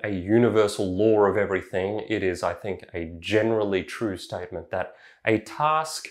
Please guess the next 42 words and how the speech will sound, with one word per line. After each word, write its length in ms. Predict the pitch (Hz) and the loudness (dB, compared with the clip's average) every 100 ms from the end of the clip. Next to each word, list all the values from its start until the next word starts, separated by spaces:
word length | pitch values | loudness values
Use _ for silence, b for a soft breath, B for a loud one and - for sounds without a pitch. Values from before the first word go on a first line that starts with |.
| - _ _ _ _ _ | -20 _ _ _ _ _
and 180 | 113 107 | -4 -4
the 120 | - | -6
time 380 | 104 - 139 139 | -8 0 2 2
you 80 | 123 | 0
take 240 | 127 110 | -2 -6
to 80 | 101 | -6
do 200 | 95 107 | -4 0
that 200 | 101 90 | 0 -2
task 400 | - 90 90 - | -4 -4 -4 -2
will 160 | 104 95 | -2 0
expand 920 | 101 - - - - 151 135 104 107 | -4 -6 -10 -6 0 4 4 2 0
the 160 | - 104 | -2 -2
amount 260 | 104 107 | -2 -2
of 80 | 107 | -4
time 320 | - 110 104 | -4 -4 -2
you 80 | 101 95 | -2 -4
give 240 | - 110 101 | 0 0 0
yourself 460 | 90 - 85 82 | -4 -2 -6 -6
to 100 | - | -8
do 140 | 85 82 | -6 -4
that 240 | 85 - | -4 -6
task. 460 | - 85 - - B B B B | -10 -12 -12 -18 B B B B
That's 180 | 113 - | -6 -4
why 420 | 92 104 120 139 | 4 8 8 6
when 140 | 139 127 | 2 2
I 80 | |
mentioned 320 | 117 117 117 107 | 2 0 0 -2
the 60 | |
assignment 560 | 104 - 120 120 120 120 | -4 -2 -2 0 0 -2
before, 640 | 117 - 127 120 120 117 B B | -4 0 2 2 0 -4 B B
the 100 | 113 | 2
assignment 540 | 98 - 147 160 160 120 | 2 2 2 4 2 2
is 140 | 113 - | -2 2
always 560 | 123 143 151 151 139 120 | 8 10 10 6 2 0
done 280 | 110 101 98 | 2 2 0
right 400 | 95 90 104 107 | 0 2 4 2
before 400 | 101 110 98 95 | -2 0 0 0
it 40 | |
is 120 | 92 | -2
due, 440 | - 95 87 87 85 b b - | -6 -4 -2 -4 -6 b b 0
and 240 | 120 120 | 2 4
typically 800 | - 175 151 - 139 127 127 127 | 2 2 0 2 4 4 4 -2